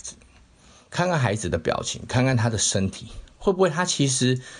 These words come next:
在犯错的时候处在各种不同可能的情绪状态里面，我们都没有注意到的，这是很可惜的，因为这些情绪会导引他未来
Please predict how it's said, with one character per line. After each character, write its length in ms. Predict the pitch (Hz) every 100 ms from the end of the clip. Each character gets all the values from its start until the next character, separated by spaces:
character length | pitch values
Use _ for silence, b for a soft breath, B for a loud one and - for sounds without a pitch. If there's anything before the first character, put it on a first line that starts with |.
| B B B B -
在 260 | 185 160
犯 220 | 135 160
错 180 | 156 160
的 80 | 123
时 140 | 117
候 260 | 127 123 - - _ - -
处 160 | - 95
在 320 | 127 117 - - - -
各 120 | 156
种 160 | 90
不 100 | 90
同 180 | 117 92
可 140 | - 78
能 120 | 71
的 60 | 80
情 240 | - 65
绪 160 | - 82
状 180 | 78
态 120 | 78 82
里 100 | -
面， 100 | 71 -
我 100 | 90
们 140 | 85
都 80 | 90
没 140 | 98 85
有 80 | -
注 160 | - 82
意 40 |
到 240 | 65 55 50
的， 80 | - - -
这 100 | 165
是 100 | 160
很 100 | 110
可 160 | - -
惜 200 | - -
的， 120 | -
因 100 | -
为 80 | 190
这 140 | 190 190
些 100 | 196
情 240 | 117 120
绪 160 | 127 147
会 300 | 143 113 B B B B B B
导 220 | 101 120
引 120 | 127 -
他 220 | 92 92
未 220 | 113 92
来 220 | - -